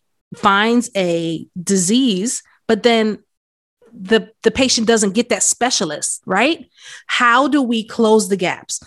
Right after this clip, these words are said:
So, like I said, in every sector of healthcare that I've worked in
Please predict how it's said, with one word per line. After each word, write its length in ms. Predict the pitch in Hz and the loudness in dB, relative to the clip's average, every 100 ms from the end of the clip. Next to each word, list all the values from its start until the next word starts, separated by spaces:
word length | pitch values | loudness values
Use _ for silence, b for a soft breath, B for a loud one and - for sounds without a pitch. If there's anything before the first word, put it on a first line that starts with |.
| B - | B -4
So, 440 | - 226 208 - - | 0 2 0 -6 0
like 240 | 240 247 | 0 2
I 100 | 247 | -2
said, 300 | 240 247 214 | -2 0 0
in 160 | 196 180 _ | 0 -4 _
every 340 | 220 240 302 285 | 0 0 0 0
sector 540 | - - 226 - 185 | 0 -2 -2 -2 -2
of 80 | 175 | -2
healthcare 480 | - 196 202 202 175 | -2 -4 -2 -2 -2
that 160 | 165 | -2
I've 200 | 170 170 180 | -4 -4 -2
worked 280 | 180 180 | -2 -2
in 160 | 165 151 | -6 -8